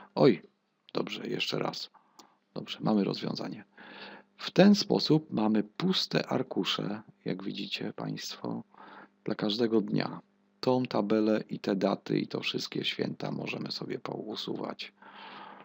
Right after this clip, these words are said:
Usuń, przesuń komórki do góry, ok. Tak samo jak i to. Już nie jest nam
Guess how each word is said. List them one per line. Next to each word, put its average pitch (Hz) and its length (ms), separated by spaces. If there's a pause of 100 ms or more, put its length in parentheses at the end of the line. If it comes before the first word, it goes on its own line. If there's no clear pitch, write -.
(440)
Usuń, - 580 (640)
przesuń - 440
komórki - 500
do - 120
góry, - 320
ok. - 220 (1000)
Tak - 180
samo 98 240
jak - 220
i - 80
to. 90 280 (160)
Już 123 260
nie 123 140
jest 120 460
nam 92 360